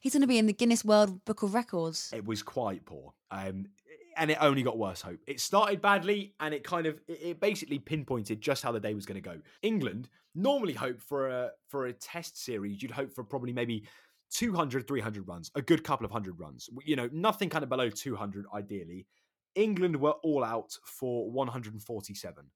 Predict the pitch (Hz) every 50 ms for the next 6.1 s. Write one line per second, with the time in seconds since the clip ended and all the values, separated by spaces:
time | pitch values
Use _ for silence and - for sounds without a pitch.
0 | _ _ _ - 117 123 160 202 - - 139 139 123 92 85 87 101 123 - -
1 | _ _ _ _ _ _ _ _ - 175 190 208 208 196 202 196 180 170 156 147
2 | 143 127 107 143 139 - - - 107 101 104 95 107 104 101 104 101 101 _ 151
3 | 160 156 131 123 123 123 - - 113 104 - - - 95 90 - _ _ - -
4 | 143 127 131 143 147 139 143 165 147 131 139 135 - - 143 131 113 - 113 -
5 | 131 113 117 117 107 101 92 92 92 90 104 110 120 123 - _ 156 175 180 160
6 | 151